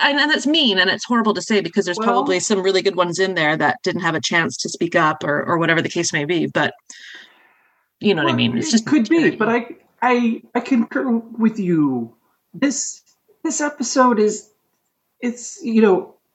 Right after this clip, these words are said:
Speaker 2: completely rapey. It's, "Hey, damsel in distress. Someone else is gonna have to rescue her." Um, the, it's played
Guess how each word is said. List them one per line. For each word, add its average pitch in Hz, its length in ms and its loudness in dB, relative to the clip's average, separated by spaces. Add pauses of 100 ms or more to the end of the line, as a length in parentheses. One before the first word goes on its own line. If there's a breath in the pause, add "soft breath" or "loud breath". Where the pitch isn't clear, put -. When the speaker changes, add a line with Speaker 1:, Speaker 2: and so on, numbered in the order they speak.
(200)
Speaker 2:
completely 254 640 0
rapey. 175 680 0 (600 soft breath)
It's, - 440 -4 (360)
"Hey, 190 480 -2
damsel 190 500 0
in 208 120 2
distress. 202 840 -4 (140)
Someone 180 600 0
else 202 240 4
is 180 100 -6
gonna 185 180 0 (160)
have 175 140 -2
to 185 100 2
rescue 165 600 0
her." 127 440 -2 (800 loud breath)
Um, 156 560 2 (380)
the, 175 280 -2 (400)
it's 175 240 -2
played 233 1040 -2